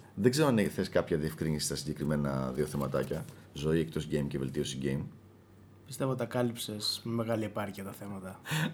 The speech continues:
Speaker 1: <laughs> Ωραία, ωραία. Εγώ νομίζω ότι τους κουράσαμε κιόλας. <laughs> Εγώ δηλαδή θα τους κούρασα.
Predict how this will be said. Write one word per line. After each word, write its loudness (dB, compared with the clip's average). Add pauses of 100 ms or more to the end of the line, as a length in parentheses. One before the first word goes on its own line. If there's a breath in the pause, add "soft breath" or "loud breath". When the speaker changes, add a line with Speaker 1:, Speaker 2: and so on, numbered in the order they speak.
Speaker 1:
<laughs> -8
Ωραία, 8
ωραία. 4
Εγώ 8
νομίζω 10
ότι 2
τους -2
κουράσαμε 8
κιόλας. 6 (160)
<laughs> 8
Εγώ 10
δηλαδή 8
θα 0
τους 0
κούρασα. 4